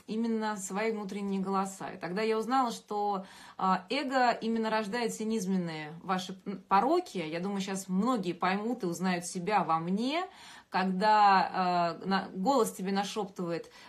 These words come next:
«А, все страшные, а ты королева. А, я хочу вот, чтобы у меня это было. Ай, да почему же ей так повезло?» То есть вот эти вот самые такие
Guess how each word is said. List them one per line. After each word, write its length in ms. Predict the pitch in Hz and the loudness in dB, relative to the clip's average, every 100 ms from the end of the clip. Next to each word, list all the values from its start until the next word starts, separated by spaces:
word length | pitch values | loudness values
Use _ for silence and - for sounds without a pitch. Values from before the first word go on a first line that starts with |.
| - | -8
«А, 360 | 185 175 180 175 | -2 0 0 0
все 160 | 175 175 | -2 -8
страшные, 500 | - 185 180 - 156 | -4 -4 -4 -6 -10
а 20 | |
ты 120 | 175 | -10
королева. 720 | - 175 165 165 156 135 143 - - - | -10 -6 -6 -6 -6 -8 -12 -14 -16 -6
А, 400 | 170 165 185 185 | -4 0 4 4
я 100 | 170 | 2
хочу 340 | 180 185 - 180 | -4 -6 -6 -6
вот, 260 | 175 180 | -6 -6
чтобы 220 | 180 185 180 | -6 -4 0
у 40 | |
меня 220 | 185 180 | 0 0
это 180 | 180 190 | -2 -4
было. 540 | 175 196 175 147 139 - - - | -2 0 0 -2 -8 -12 -14 -8
Ай, 300 | 165 175 190 | -4 0 0
да 120 | 190 | 0
почему 380 | 208 208 214 208 | -2 -2 -2 -4
же 100 | 202 | -4
ей 80 | 196 | -4
так 220 | 196 - | -4 -4
повезло?» 520 | 196 196 202 180 147 - - | -4 -2 -2 -2 -4 -10 -12
То 40 | 180 | -10
есть 100 | 190 | -6
вот 100 | 247 | -6
эти 160 | 262 | -6
вот 160 | 233 233 | -8 -2
самые 360 | 262 240 214 | 0 0 -2
такие 580 | 196 196 233 226 202 190 | -4 -8 -6 -4 -2 -4